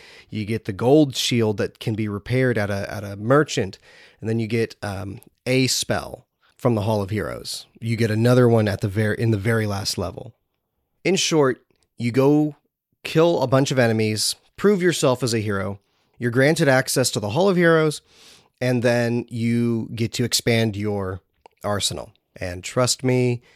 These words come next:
that becomes extremely useful as you get towards the end game. Another thing that Medieval does that is very reminiscent of older games is,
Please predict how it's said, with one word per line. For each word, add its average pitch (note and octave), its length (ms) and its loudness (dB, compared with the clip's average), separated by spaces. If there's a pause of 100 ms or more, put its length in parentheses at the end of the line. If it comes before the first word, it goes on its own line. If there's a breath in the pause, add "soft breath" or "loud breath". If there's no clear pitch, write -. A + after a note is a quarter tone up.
(200 soft breath)
that G2 180 -6
becomes F#2+ 480 -4 (300 soft breath)
extremely A2 1040 0
useful F#2 560 -4 (140)
as G2+ 180 -2
you G2+ 60 -2
get G2 200 -4 (180)
towards G2 420 0
the F2+ 160 -4
end D2+ 140 -10
game. B1 320 -10 (880)
Another D#3+ 300 2
thing C#3+ 400 4
that G#2+ 420 -2 (360)
Medieval B2+ 420 2
does A#2+ 420 2
that G#2+ 240 -2
is G2+ 160 -8
very C#3 240 2
reminiscent B2 560 2
of G2+ 280 -8
older D3 280 2
games A2+ 460 -4 (540 soft breath)
is, A#2+ 540 0